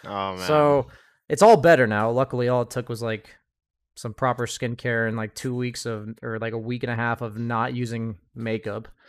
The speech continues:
Speaker 2: But,
Speaker 1: Mm.
Speaker 2: uh, yeah, my, my, my, my face didn't really like it. And then we were doing a follow by, or a set schedule, and they were taking, like, thirty minutes between games, even though they said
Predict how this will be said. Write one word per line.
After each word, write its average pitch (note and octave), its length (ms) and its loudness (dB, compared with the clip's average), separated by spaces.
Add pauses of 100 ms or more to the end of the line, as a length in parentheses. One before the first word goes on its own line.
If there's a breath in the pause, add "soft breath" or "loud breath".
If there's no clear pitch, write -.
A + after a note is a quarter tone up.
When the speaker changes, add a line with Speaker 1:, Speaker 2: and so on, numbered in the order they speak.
(240 soft breath)
Speaker 2:
But, A#2+ 360 0
Speaker 1:
Mm. A#2 540 2
Speaker 2:
uh, - 20 -
yeah, D#3+ 280 -2
my, A#2+ 160 0
my, C#3 180 -4
my, D3 220 -2
my D3+ 180 -2
face G#3 280 0
didn't G#3 160 0
really G#3 180 2
like E3 320 4
it. B3 200 -2
And C#3 180 -2
then D3+ 180 0
we F3 140 4
were E3 100 4
doing G#3 360 4
a C#3+ 440 2 (160)
follow F#3 460 4
by, A#3 200 4
or D#3 200 6
a B2+ 420 2
set F3+ 340 0
schedule, F3+ 480 -2 (640)
and C#3+ 800 0 (240)
they E3 160 0
were F3 120 0
taking, B3 340 -2
like, D#3+ 260 -2
thirty F3+ 340 0
minutes D#3 240 0
between D#3 340 -6
games, C3+ 420 -4
even C3 220 -4
though C3 80 -2
they A#2 140 -2
said A#2 380 -6